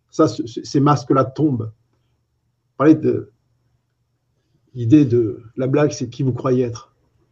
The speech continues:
Mais c'est, c'est, c'est, <laughs> c'est une blague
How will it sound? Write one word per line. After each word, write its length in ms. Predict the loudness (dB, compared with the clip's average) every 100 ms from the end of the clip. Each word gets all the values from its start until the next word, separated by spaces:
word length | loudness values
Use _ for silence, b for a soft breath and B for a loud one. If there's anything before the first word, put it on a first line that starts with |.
| _ _ -4
Mais 200 | -4 -4
c'est, 200 | 2 4
c'est, 200 | 6 4
c'est, 200 | 6 4
<laughs> 280 | 2 0 2
c'est 300 | 2 2 2
une 100 | 2
blague 320 | 6 6 6